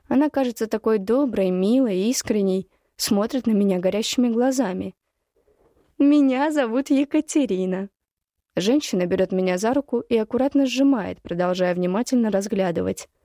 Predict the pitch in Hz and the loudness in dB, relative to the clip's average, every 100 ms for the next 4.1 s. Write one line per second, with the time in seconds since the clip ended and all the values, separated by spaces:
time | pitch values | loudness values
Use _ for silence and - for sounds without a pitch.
0 | _ - - 233 226 220 202 - 180 185 | _ -10 -2 0 2 2 0 -4 -2 -2
1 | 175 214 - - 180 175 185 _ _ _ | -2 -4 -6 -2 -2 -2 -6 _ _ _
2 | _ _ _ _ - 320 339 370 370 247 | _ _ _ _ 0 2 4 2 4 4
3 | 269 285 320 - 339 349 269 262 254 247 | 2 2 -2 -2 0 2 4 4 2 0